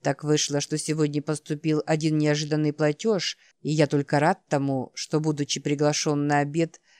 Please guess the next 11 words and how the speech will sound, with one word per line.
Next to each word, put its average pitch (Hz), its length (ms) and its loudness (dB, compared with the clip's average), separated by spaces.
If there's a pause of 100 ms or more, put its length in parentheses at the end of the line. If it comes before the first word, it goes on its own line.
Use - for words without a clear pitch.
(120)
внес 156 340 0
и 147 40 0
свою 147 280 2
скромную 147 560 0
лепту. 139 580 -2 (500)
Вообще-то 196 680 2
те, 180 440 0
кого 180 280 4
приглашают 175 640 2
в 185 120 -10
гости, 220 580 0